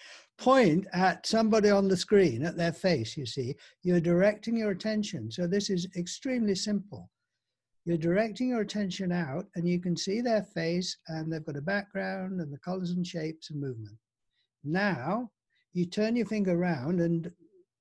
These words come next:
probably don't look at the screen now, just look at your finger and point back at where others see your face. What do you see?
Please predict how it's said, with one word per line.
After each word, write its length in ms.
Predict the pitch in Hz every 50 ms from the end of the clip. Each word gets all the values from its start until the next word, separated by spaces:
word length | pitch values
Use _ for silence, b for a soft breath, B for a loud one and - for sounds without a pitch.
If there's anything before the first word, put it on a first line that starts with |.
| -
probably 260 | - 190 190 190 175
don't 240 | 160 196 202 190 165
look 160 | 180 185 -
at 80 | 185 -
the 80 | 151 151
screen 380 | - - - 175 170 156 143
now, 160 | 131 123 131
just 220 | 147 165 180 180 -
look 200 | 190 202 196 202
at 80 | 196
your 120 | - 151 143
finger 260 | - 175 165 156 143
and 120 | 139 139
point 320 | - - 214 226 202 165 156
back 280 | 156 147 170 170 -
at 100 | 175 165
where 180 | 165 165 165 165
others 300 | 170 170 185 180 175 -
see 100 | - 175
your 140 | 170 156 143
face. 340 | - - 185 156 120 113 - B B B B B B B B
What 200 | - 147 151 156
do 100 | 143 170
you 120 | 175 180 175
see? 440 | 175 - - 294 269 160 107 92